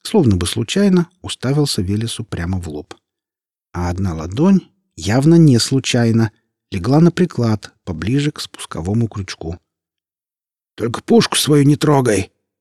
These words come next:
«Почему?» — спросил Велес, глядя в широкое дуло дробовика. Первый выстрел идет с приводом. Насколько он помнил, их существовало две разновидности: вакуумный и более новый гравитационный.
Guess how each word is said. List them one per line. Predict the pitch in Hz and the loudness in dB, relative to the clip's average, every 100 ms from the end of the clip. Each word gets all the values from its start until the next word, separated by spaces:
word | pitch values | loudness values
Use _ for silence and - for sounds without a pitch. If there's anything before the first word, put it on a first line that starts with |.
| _ _ _ _ _ | _ _ _ _ _
«Почему?» — | 117 104 - 120 113 104 104 - _ | -6 -2 2 4 6 6 4 -2 _
спросил | - - 95 87 82 | -16 -8 -6 -6 -6
Велес, | 107 123 85 | -2 0 0
глядя | 90 98 87 | -4 -4 -4
в | - | -6
широкое | - 95 113 95 | -6 -6 -6 -6
дуло | 85 98 90 | -6 -6 -6
дробовика. | 76 87 95 98 104 - 87 - _ _ _ _ _ _ _ _ _ - | -6 -6 -4 -4 -4 -6 -10 -12 _ _ _ _ _ _ _ _ _ -6
Первый | 123 147 143 | 0 4 4
выстрел | 107 143 - 139 | 4 0 -2 -6
идет | 113 92 110 | -6 -4 -6
с | - | -8
приводом. | - 98 - - 62 - _ _ _ _ _ - | -8 -8 -8 -12 -14 -18 _ _ _ _ _ -12
Насколько | 87 - 117 - | -8 -2 -2 -2
он | 101 | -6
помнил, | 92 143 151 127 - | -4 2 4 4 2
их | - 120 | -4 -6
существовало | - 113 107 - 95 92 120 117 | -6 -6 -6 -8 -6 -4 0 0
две | 95 90 | 0 -2
разновидности: | 87 85 113 110 82 76 - - - _ _ _ _ - | -2 -2 -2 -2 -2 -6 -10 -12 -16 _ _ _ _ -6
вакуумный | 117 - 123 92 76 - _ | -4 -2 -2 -2 -4 -12 _
и | - | -10
более | 87 107 110 | -4 0 2
новый | 101 113 120 110 - | 4 4 2 0 -2
гравитационный. | 95 101 104 104 92 - 98 76 69 - | -4 -2 -2 -2 -6 -4 -4 -4 -8 -14